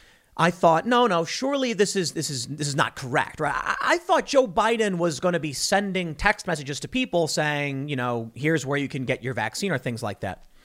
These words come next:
I've received phone calls from Maryland, which is also pretty strange considering I don't live in Maryland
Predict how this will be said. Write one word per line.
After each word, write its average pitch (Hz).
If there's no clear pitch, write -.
I've 151
received 170
phone 156
calls 143
from 117
Maryland, 190
which 135
is 127
also 240
pretty 151
strange 156
considering 180
I -
don't 143
live 131
in 143
Maryland 180